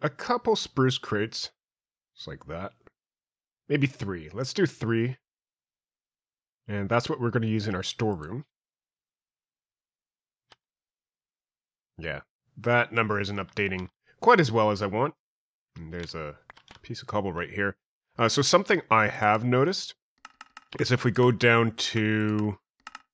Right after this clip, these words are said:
the couches, the color of the couch is really dependent on, um, the type of planks you're using. Uh, so instead of actually h-, using the color of the wool to determine the couch, it's actually determined the colored couch by the n-, the planks.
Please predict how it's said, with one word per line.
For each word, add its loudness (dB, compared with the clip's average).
the -6
couches, -2
the -2
color 4
of -2
the 2
couch 0
is -2
really 0
dependent 0
on, 2
um, -4
the -8
type -4
of -4
planks -2
you're 0
using. -4
Uh, -4
so 2
instead 4
of 6
actually 2
h-, -8
using 0
the -4
color 0
of -4
the -8
wool -2
to -10
determine -2
the -2
couch, 2
it's 0
actually 0
determined -2
the -4
colored 0
couch 0
by 0
the -6
n-, -2
the -10
planks. -2